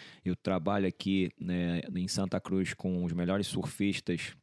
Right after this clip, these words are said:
aqui de categoria de doze, quatorze, quinze, dezesseis anos, e o Iago é o surfista predileto da maioria deles.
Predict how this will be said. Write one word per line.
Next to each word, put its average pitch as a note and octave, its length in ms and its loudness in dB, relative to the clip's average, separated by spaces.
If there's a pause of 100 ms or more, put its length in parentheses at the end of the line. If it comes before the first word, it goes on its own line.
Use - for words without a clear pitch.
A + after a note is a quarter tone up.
(120)
aqui E2+ 320 -4
de D#2 100 -10
categoria F2+ 480 2
de F2 100 2
doze, F2+ 460 2
quatorze, F2 560 0
quinze, F#2+ 320 -2
dezesseis E2+ 400 0
anos, F2+ 300 0
e F#2 60 4
o F#2 100 4
Iago F#2 520 2
é F2 100 0
o E2+ 60 2
surfista F2+ 460 -2
predileto F2+ 580 0
da F2+ 120 2
maioria F#2 440 4
deles. F2 420 0